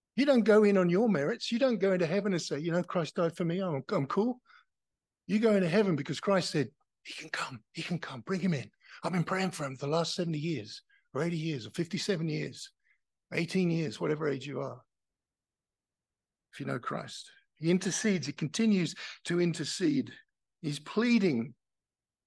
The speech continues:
He's pleading for your soul.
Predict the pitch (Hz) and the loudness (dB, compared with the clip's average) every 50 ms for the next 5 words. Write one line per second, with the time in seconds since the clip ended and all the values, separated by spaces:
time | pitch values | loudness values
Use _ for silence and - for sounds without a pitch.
0 | _ _ _ _ _ _ _ _ _ _ - 147 - - - - 208 226 240 233 | _ _ _ _ _ _ _ _ _ _ -16 -14 -12 -12 -4 0 2 4 4 4
1 | 196 170 131 101 101 113 - _ _ _ _ _ _ _ _ _ _ _ _ _ | 2 0 -4 -6 -10 -16 -20 _ _ _ _ _ _ _ _ _ _ _ _ _
2 | _ _ _ _ _ _ _ _ - 190 185 180 160 139 - - - 208 190 156 | _ _ _ _ _ _ _ _ -2 2 2 4 4 2 2 2 2 2 2 2
3 | 117 98 104 101 | 0 -2 -6 -12